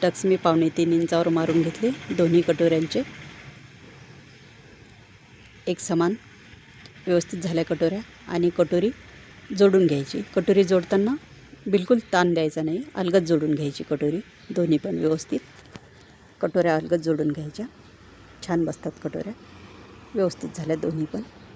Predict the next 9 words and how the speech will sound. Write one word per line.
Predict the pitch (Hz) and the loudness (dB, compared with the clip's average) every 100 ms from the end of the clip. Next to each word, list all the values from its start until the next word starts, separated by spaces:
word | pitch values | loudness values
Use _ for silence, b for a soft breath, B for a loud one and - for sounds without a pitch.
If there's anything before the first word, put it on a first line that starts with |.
| - - - - - - - - - - - - - - | -20 -20 -20 -20 -20 -20 -20 -20 -20 -20 -20 -20 -20 -8
एकदम | 202 226 214 | -4 0 2
व्यवस्थित | 165 151 - 151 | 0 -2 -8 -12
झाल्या, | 151 147 | -8 -8
परफेक्ट | - 175 - 190 - | -4 -4 -4 -8 -4
कटोरी | 160 147 143 | -4 -2 -4
झाली | 139 151 135 | -6 -8 -8
एकदम. | - - - - _ - _ _ _ _ _ - _ | -10 -16 -20 -20 _ -20 _ _ _ _ _ -20 _
आणि | 196 175 175 175 - | -4 2 2 0 0
मधात | 190 196 | 2 2